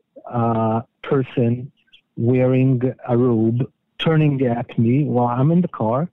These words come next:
pointing, uh, uh, an M-, M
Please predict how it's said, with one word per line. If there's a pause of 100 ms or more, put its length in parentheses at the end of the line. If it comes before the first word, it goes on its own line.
(560)
pointing,
uh, (480)
uh,
an
M-,
M